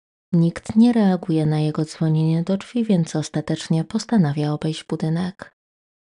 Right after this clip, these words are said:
Po dotarciu do kolejnych, tym razem bocznych drzwi, ciągnie za klamkę, a te ku jego zdumieniu ustępują.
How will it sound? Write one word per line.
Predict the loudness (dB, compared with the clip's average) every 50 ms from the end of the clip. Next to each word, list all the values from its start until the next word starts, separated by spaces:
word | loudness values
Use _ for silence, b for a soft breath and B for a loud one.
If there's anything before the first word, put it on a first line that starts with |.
| _ _ _ _ -4
Po | -2 -2
dotarciu | 0 -2 -2 -2 -2 -4 -2 -2 -4 -2
do | -2 -2
kolejnych, | -2 0 0 0 2 2 0 0 -2 -2 -4 -8 -6
tym | -4 -2 -2
razem | -2 -2 -2 -2 -2 0 0 0
bocznych | 0 -2 -6 -6 -4 -2 -2 -2 -2 -2 -6
drzwi, | -8 -4 -2 -2 -2 -2 -4 -6 _ -8
ciągnie | -2 2 4 4 4 4 0 -2
za | -2 -2 -4
klamkę, | -4 -4 -4 -2 -2 -2 -4 -2 -2 -2 -2
a | -2
te | -4 -6 -8 -8 -8
ku | -8 -6 -6
jego | -6 -6 -6 -6 -10
zdumieniu | -6 -4 -2 0 0 0 0 0 0 -2
ustępują. | -2 -4 -2 0 0 0 0 0 -2 -2 -2 -2 -4 -4 -6